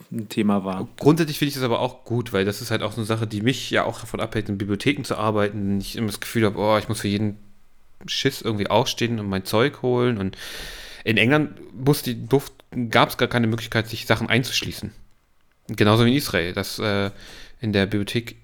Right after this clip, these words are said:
Speaker 2: auf dem Campus musstest du deine Tasche mit reinnehmen in die Bibliothek.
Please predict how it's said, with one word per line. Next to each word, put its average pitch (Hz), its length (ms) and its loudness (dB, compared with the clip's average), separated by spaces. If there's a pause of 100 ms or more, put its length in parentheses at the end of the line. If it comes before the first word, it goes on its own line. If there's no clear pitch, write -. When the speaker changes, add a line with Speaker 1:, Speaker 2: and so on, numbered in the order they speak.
(140)
Speaker 2:
auf 120 200 6
dem 151 120 0
Campus 139 640 -2
musstest 110 480 -8
du 113 60 -6
deine 107 200 0
Tasche 120 240 -4
mit 113 180 2
reinnehmen 117 360 4
in 98 60 0
die 95 60 0
Bibliothek. 95 600 -2